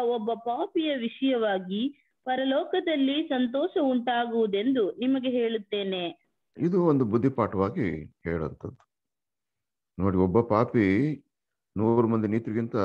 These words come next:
Speaker 2: ಒಬ್ಬ ಪಾಪಿ ದೇವರ ಕಡೆ ತಿರ್ಕೊಂಡ್ರೆ ಪರಲೋಕ ರಾಜ್ಯ ಸಂತೋಷ ಆಗ್ತದೆ.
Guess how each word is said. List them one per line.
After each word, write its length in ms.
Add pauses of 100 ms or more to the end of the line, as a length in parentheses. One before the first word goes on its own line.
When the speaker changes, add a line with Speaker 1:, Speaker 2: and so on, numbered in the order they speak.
(640)
Speaker 2:
ಒಬ್ಬ 300
ಪಾಪಿ 320
ದೇವರ 320
ಕಡೆ 220
ತಿರ್ಕೊಂಡ್ರೆ 480
ಪರಲೋಕ 460 (100)
ರಾಜ್ಯ 220
ಸಂತೋಷ 360
ಆಗ್ತದೆ. 640